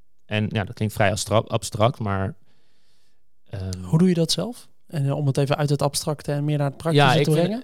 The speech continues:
Speaker 1: ja, ik vind het, het, het, ik vind altijd belangrijk als je een idee hebt of met een project bezig bent of een bepaalde doelstelling en je komt tot een aantal ideeën, dat je op een gegeven moment komt er een punt waarop je de,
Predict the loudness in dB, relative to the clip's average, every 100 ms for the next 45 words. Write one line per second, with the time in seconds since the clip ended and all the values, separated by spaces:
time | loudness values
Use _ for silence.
0 | -8 0 0 2 -2 -4 -8 -10 -10 -8
1 | -8 -6 -6 -4 -6 -6 -6 -4 -2 0
2 | 0 0 0 -2 -4 -6 -4 -6 0 2
3 | 4 2 -2 -4 -4 -2 0 0 0 -2
4 | -2 -2 -2 -2 -2 -6 -2 -2 2 0
5 | 2 0 0 0 -2 -2 -6 -6 -6 -6
6 | -8 -2 0 0 -2 -4 0 2 2 -2
7 | -4 -4 -4 -4 -4 -2 -2 -2 -4 0
8 | 0